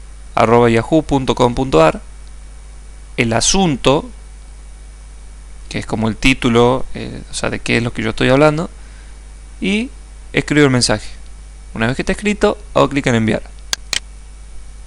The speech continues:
Dice correo electrónico enviado.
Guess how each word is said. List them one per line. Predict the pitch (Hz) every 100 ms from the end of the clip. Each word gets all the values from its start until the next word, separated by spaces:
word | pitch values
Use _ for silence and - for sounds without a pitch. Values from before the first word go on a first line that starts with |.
| - - - - - - - - - - - - - -
Dice | 156 170 156
correo | 143 139
electrónico | 135 127 139 135 120
enviado. | 117 113 107